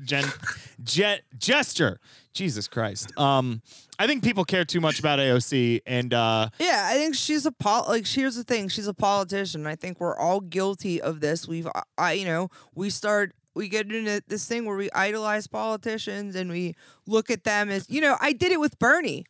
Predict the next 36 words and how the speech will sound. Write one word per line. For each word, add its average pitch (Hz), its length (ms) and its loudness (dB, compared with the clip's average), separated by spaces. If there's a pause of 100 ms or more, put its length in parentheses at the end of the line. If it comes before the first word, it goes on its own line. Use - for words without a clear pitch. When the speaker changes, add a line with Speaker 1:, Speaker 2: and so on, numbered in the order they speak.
(340)
Speaker 2:
I 226 100 2
did 277 200 2
it 349 80 4
with 311 160 2
fucking 294 280 0
Sanders. 285 360 2
Speaker 1:
Who? 285 100 -2
Speaker 2:
I, 269 220 2 (880)
Bernie. 302 420 -4 (1080)
Speaker 1:
Sandy's 175 480 -4
cat? 139 320 -4 (680)
Speaker 2:
<sighs> - 320 -14
Shut - 260 -10
the - 60 -18
fuck - 280 -16
up. 80 200 -6
<laughs> - 60 -2 (680)
But 349 200 4
I 359 160 4
did 370 240 2
that 349 200 4
with, 311 200 2
you 311 120 4
know, 349 80 2
I 320 100 4
did 320 180 2
it 339 40 8
with 311 180 2
Bernie 302 320 4
Sanders. 262 500 0
I 190 60 0
have 226 100 2
a 247 40 -4
fucking 339 560 0
Sanders 294 520 2
tattoo. 285 580 2